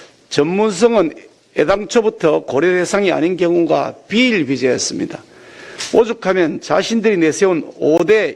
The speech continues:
인사 원칙조차 지키지 못했겠습니까? 전문성을 무시한 내로남불 인사는 정책 실패로 이어졌고 정권의 무능 때문에 애꿎은 국민들만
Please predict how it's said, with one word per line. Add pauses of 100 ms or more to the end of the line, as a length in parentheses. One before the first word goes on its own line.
인사
원칙조차 (400)
지키지
못했겠습니까? (1000)
전문성을
무시한
내로남불
인사는
정책
실패로
이어졌고 (360)
정권의
무능
때문에 (100)
애꿎은
국민들만